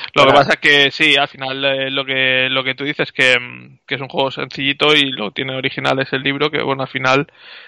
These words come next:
Speaker 1: eh, pues le da un toque, ¿no? Que es lo que tú decías, que prueba cosas nuevas. Lo que pasa es que no, no es muy engorroso estar pasando de página,
Speaker 2: No, no, para nada.
Speaker 1: eh,
Speaker 2: Es
Speaker 1: durante
Speaker 2: que
Speaker 1: la partida.
Speaker 2: es sencillo. Lo único que, que pones sobre el tablero son, son,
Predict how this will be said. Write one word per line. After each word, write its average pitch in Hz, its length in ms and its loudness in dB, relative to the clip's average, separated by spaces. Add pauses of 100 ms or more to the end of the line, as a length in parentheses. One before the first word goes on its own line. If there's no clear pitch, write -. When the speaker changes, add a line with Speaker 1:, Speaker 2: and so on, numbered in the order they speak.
(120)
Speaker 1:
eh, 127 720 2 (380)
pues 127 140 -8
le 127 100 -2
da 131 100 2
un 135 100 -6
toque, 135 300 -4
¿no? 180 160 -6
Que 127 260 -6
es - 280 -12
lo - 180 -10
que - 100 -8
tú - 120 -8
decías, - 280 -2
que - 800 -10 (140)
prueba 147 340 6
cosas 139 280 -2
nuevas. 143 200 4
Lo 131 140 -4
que 127 80 -10
pasa 147 140 -4
es 160 80 -2
que 160 120 0
no, 151 140 -4
no 165 40 2
es 170 80 0
muy 185 180 0
engorroso 160 400 -2
estar 160 200 0
pasando 160 320 -2
de 156 80 2
página, 160 720 -2
Speaker 2:
No, 180 160 -2
no, 202 160 -2
para 165 160 -6
nada. 170 200 -2
Speaker 1:
eh, 147 220 2
Speaker 2:
Es 143 80 -6
Speaker 1:
durante 160 220 2
Speaker 2:
que 165 40 -2
Speaker 1:
la 151 120 4
partida. 151 500 0 (180)
Speaker 2:
es 143 160 -8
sencillo. 139 480 -6
Lo 151 140 -6
único 165 240 -2
que, 165 260 0
que 135 120 -6
pones 151 180 -4
sobre 131 220 -4
el 117 180 -4
tablero 139 300 -6
son, 113 480 -12
son, 107 400 -16